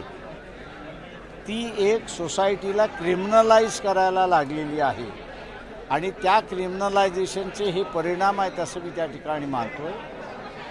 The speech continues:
संस्था आणि देश आणि पॉलिटिकल पार्टीज यांनी संयम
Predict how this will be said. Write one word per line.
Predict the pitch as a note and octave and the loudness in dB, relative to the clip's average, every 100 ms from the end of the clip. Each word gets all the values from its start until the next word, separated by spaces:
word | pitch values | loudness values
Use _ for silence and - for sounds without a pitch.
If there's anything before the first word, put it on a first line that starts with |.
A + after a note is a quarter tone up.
| - - - - - - - - | -12 -14 -14 -12 -12 -10 -12 -2
संस्था | D#3+ F3 - - | 2 2 0 8
आणि | A3+ A#3 F3 F3+ G#3 | 10 10 6 0 0
देश | E3 D3+ F#3 F#3 - - - - | -2 2 4 4 -2 -8 -10 -4
आणि | D#3 F3+ | -2 -2
पॉलिटिकल | F3+ D#3 D#3 F3 G3+ | -4 -4 -4 0 2
पार्टीज | F#3 E3 C#3+ C#3 A2+ - - - - - - - - - - | 6 6 6 -2 -8 -10 -14 -14 -14 -14 -14 -14 -14 -14 -4
यांनी | C#3+ E3 F3 G#3 G#3+ - - - - - | 4 4 4 -4 -8 -12 -14 -14 -14 -12
संयम | - - E3+ F#3 G#3 | -10 0 2 4 4